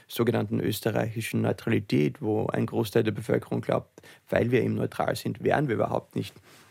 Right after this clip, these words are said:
Ziel irgendwelcher Angriffe. Und ich halte ja mit diesem Buch dagegen und sage, es ist eine militärische Notwendigkeit Russlands, wenn es die Tiefe oder die strategische Tiefe der nato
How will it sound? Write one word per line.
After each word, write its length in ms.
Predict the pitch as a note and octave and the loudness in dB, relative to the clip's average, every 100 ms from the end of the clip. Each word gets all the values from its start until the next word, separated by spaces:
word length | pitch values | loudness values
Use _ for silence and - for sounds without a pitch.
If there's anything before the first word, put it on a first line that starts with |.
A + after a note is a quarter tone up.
| _ | _
Ziel 420 | - - C3+ C3+ A2 | -10 -2 0 2 2
irgendwelcher 540 | A2 G#2 A2+ G#2 - | 2 2 0 0 0
Angriffe. 440 | - C3 C#3+ - | 0 2 0 2
Und 240 | A2 G#2 - - - - | 0 0 -8 -16 -18 -8
ich 200 | - G#2 | -6 0
halte 240 | G#2+ G#2 A2+ | 2 4 4
ja 100 | G#2+ | 2
mit 180 | A2 | 0
diesem 220 | G#2+ G2+ G#2+ | -2 -4 -2
Buch 240 | A2+ G#2+ | -2 -2
dagegen 400 | G#2+ G2+ A2 D#3 | -4 0 2 2
und 140 | B2+ | 0
sage, 280 | - A#2 A2 | 0 0 0
es 120 | A2 | -4
ist 120 | G#2+ A2+ | -2 0
eine 140 | A2 | 2
militärische 540 | A2 G#2+ - A2 G#2+ | 0 0 0 0 0
Notwendigkeit 840 | A2 G#2+ A#2+ D#3+ F#2 G#2 - A#2 - | 2 4 2 2 2 2 0 -2 0
Russlands, 580 | G#2+ G#2+ B2+ D#3+ - - | -4 0 0 0 -4 0
wenn 320 | G2+ A2 A#2+ | 4 4 2
es 320 | - A2 - | 0 -2 -2
die 140 | - G#2 | -6 -6
Tiefe 440 | - C#3 C#3+ C3+ | -6 -6 -2 0
oder 140 | - | 0
die 100 | - | -2
strategische 580 | - - - A#2 A2+ - | -6 -6 -2 0 0 -4
Tiefe 420 | - A#2 A2+ A2 - - | -2 -2 2 0 0 -2
der 100 | A2 | 0
nato 500 | G#2+ G#2 - C3+ | 2 0 2 0